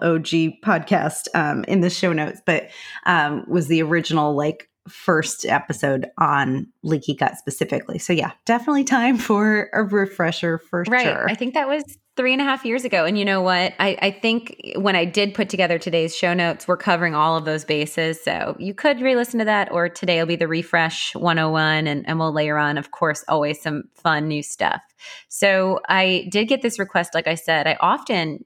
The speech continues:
Speaker 2: get it, uh, as, like, a D M on Instagram, and I'll, I'll link some of these as we just discussed top episodes. But, uh, Kim Westwood specifically, <laughs> see,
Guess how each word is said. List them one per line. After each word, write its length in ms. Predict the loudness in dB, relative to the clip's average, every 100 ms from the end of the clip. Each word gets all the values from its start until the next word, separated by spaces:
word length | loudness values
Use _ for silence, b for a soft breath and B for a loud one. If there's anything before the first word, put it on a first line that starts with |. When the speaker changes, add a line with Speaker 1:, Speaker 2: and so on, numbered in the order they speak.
| -2
Speaker 2:
get 200 | 0 2
it, 320 | 0 -2 -6 -2
uh, 360 | 0 0 0 0
as, 300 | 0 0 -2
like, 160 | 0
a 80 | -2
D 240 | 0 0
M 160 | 2 2
on 100 | 0
Instagram, 720 | 0 -2 -2 0 2 2 2
and 80 | 0
I'll, 300 | 0 -2 -4 -2
I'll 120 | 0
link 220 | 0 -2
some 160 | -2 -2
of 100 | 0
these 260 | -2 -2
as 120 | -4 -4
we 80 |
just 180 | -4 -4
discussed 480 | -6 -2 -2 -2 -4
top 200 | -2 0
episodes. 720 | 0 -2 -4 -2 0 0 -4 -18 B B B 0
But, 420 | 2 2 -2 -2
uh, 320 | 2 2 2 -2 -8
Kim 520 | 0 2 4 2 0 -2
Westwood 760 | -2 -2 -4 -4 -2 -2 -4
specifically, 1300 | -8 -10 -6 -6 -2 -4 -4 -4 -2 2 2 2 0 -2
<laughs> 80 | -2
see, 260 | -2 -2